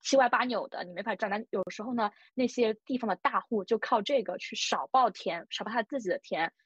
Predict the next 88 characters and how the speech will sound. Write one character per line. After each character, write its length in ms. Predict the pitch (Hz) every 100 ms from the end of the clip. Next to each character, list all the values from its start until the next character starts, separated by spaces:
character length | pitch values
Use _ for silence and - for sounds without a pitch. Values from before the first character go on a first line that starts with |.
| _
这 100 | 262
样 80 | 233
的 80 | 202
话 140 | 220
他 160 | - 226
的 80 | 214
税 320 | - 285 196
就 80 | 226
会 120 | 214
变 240 | 277 247
少， 200 | 202 151
然 80 | 185
后 80 | 202
他 100 | 226
其 180 | - 208
实 60 |
是 140 | 214 226
涉 240 | - 269
及 80 | 190
到 100 | 202
国 260 | 185 160
政 220 | 170 262 196
的， 80 |
因 80 | 190
为 60 | 214
是 80 | 214
税 240 | - 233
收 260 | - 202 202
嘛。 160 | 185 - _ -
他 80 | 233
就 40 |
讲 160 | 202 202
那 80 |
些 60 | 233
小 260 | - 196 165
人 160 | 170
物 160 | 220 202 - -
怎 80 | -
么 40 |
把 140 | 220 170
这 80 | 208
些 160 | 208
私 280 | 208 - 226
捐 260 | 214 214 220
啊 180 | 220
什 140 | 185 -
么 100 | 170
都 200 | - 202 - -
弄 180 | 233 208
清 260 | - 214
楚， 140 | 220 185
然 80 | 196
后 100 | 190
去 100 | 202
推 240 | - 208
动 160 | 214 202
历 140 | 220
史 140 | -
发 120 | 180 190
展 140 | 175
的。 80 | 180
他， 80 | - -
他， 80 | - _
突 60 |
然 100 | 262
他， 80 | 240
他 60 | 254 -
都 100 | 370
是 100 | 349
讲 240 | 196 185
一 60 | 220
些 220 | 247 240 - _ -
就 60 |
是 160 | 240 220 -
大 160 | 349 233
故 180 | - 262
事 140 | 220
背 180 | 247 202
后 80 | 208
的 80 | 196
一 40 |
些 160 | - 208
小 240 | - 165
人 200 | 170 170
物 120 | 226
的 80 | 196
故 200 | - 226
事， 220 | - 175